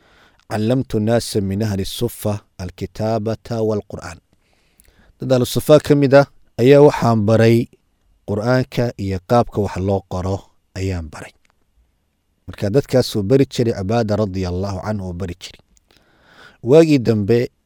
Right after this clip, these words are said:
ee khilaafadii Cumar bin Khataab radiyallahu canhuna,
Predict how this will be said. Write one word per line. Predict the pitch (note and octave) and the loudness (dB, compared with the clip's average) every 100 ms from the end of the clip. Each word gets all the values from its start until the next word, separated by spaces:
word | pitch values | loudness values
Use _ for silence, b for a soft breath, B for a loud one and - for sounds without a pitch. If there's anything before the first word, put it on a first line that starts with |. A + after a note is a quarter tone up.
| G2+ | -12
ee | |
khilaafadii | G2+ - G#2 G2+ - A2 G2 F#2+ - | -8 -4 -2 -4 -2 -4 -4 -6 -6
Cumar | A2+ A2 | -6 -6
bin | G#2 | -6
Khataab | - - G#2+ G#2 | -10 -8 -4 -2
radiyallahu | G#2+ G2 F#2+ F#2 G#2 G2 F#2 | -2 -4 -4 -2 -2 -2 -2
canhuna, | B2+ A#2+ B2 | -2 -2 -2